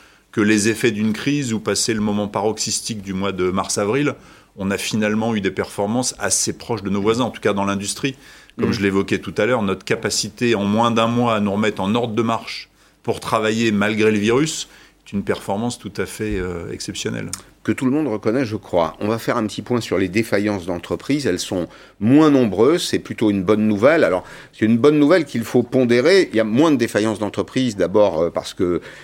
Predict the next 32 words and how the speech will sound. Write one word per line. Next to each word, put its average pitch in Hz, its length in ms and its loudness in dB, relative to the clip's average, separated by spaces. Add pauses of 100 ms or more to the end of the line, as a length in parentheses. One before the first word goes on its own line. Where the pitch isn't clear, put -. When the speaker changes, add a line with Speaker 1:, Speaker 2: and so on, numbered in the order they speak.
(120)
Speaker 2:
les 90 60 -6
tribunaux 101 300 0
de - 60 -10
commerce 107 400 0
ont 90 60 -2
été 87 200 -4
fermés 110 400 0
pendant 85 300 -2
un 82 80 -4
certain - 380 -6
temps, 175 260 0
parce - 240 -6
que - 100 -4
l'économie 95 560 0
a 85 60 2
été 85 220 -2
placée 92 360 -2
sous 95 220 -4
cloche. 135 400 2 (320)
Mille 143 260 2
quatre 131 220 -2
cent 147 180 0
quatre-vingt-treize 110 680 0
entreprises 110 480 -2
en 90 120 0
redressement 131 680 0
judiciaire. 104 580 -2
C'est - 120 -12
une 82 120 -4
procédure. 113 680 2 (380)
On 90 100 -2
va 92 380 0